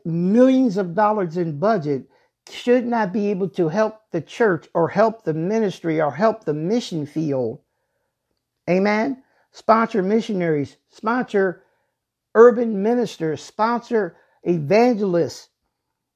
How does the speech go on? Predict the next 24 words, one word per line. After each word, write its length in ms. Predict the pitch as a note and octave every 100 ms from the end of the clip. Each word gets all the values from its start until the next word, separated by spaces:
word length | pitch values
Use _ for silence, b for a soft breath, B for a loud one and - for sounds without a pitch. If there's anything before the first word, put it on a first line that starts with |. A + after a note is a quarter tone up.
| _ _ _
who 160 | A3
will 200 | G#3+ G3+
go 320 | E3 F3+ A#3
into 360 | A#3+ G#3+ - A#3+
the, 340 | F#3+ G#3+ F3+ - _ -
you 120 | G#3+
know, 140 | G3+
the 120 | E3 D#3+
ghetto, 580 | C#3 G3 A#3 F#3+ D3+
the 220 | D3+ E3 -
urban, 520 | A3 A#3+ G#3+ G3+ -
the 120 | E3 E3
urban 400 | G#3 A#3+ G3+ E3+ F#3+
areas, 600 | G3 F#3 D3+ D3 B2+ - _ _ _ _ _ _ E3+
amen, 520 | F#3 G#3 A3 C#4+ C#4+ _ _ _
and 260 | F3+ F#3 F3+
minister 360 | G#3+ A#3 A#3 B3
to 160 | G#3
the 120 | G3
people. 480 | F#3 G3+ E3+ G2 - _ _ _ _ _ _ _ _ _ _ _ -
They 80 | G3
should 240 | G#3 A3
not 260 | G3+ G#3+ F3
be. 360 | G#3 C#3+ -